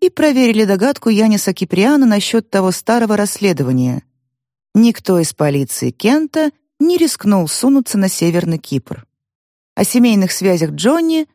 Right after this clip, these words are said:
в отчёте ни слова. Собственно, никакое это было не расследование.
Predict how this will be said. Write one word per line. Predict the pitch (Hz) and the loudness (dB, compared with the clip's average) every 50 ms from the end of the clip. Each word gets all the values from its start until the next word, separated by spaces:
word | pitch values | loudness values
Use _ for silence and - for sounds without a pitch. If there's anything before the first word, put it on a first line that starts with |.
| _ _ _ - | _ _ _ -4
в | 170 175 | -2 0
отчёте | 170 - - - - 233 269 - - 233 | 0 0 -2 -2 0 0 -2 0 0 0
ни | 220 214 | 0 0
слова. | 196 - - - 143 135 123 - - - _ _ _ _ _ _ _ _ _ _ _ _ _ _ - | 0 -4 -6 -4 -4 -4 -4 -4 -8 -16 _ _ _ _ _ _ _ _ _ _ _ _ _ _ -12
Собственно, | - - 277 302 - - - - 254 240 247 247 240 226 _ _ - | -6 -4 -4 -4 -4 -6 -2 2 2 4 4 2 0 -2 _ _ -2
никакое | - 220 233 240 233 - 214 208 - - 294 320 311 285 - - | 2 4 4 4 4 2 0 -2 0 0 0 2 2 0 0 0
это | 214 220 - 190 180 | -2 -2 0 -2 -2
было | 165 202 208 208 | 0 0 2 2
не | 202 196 190 | 2 2 2
расследование. | 180 175 165 - - - 147 131 127 120 120 120 117 104 98 - | 0 -2 -4 -4 -4 -4 -2 -2 -2 -4 -4 -4 -4 -4 -6 -8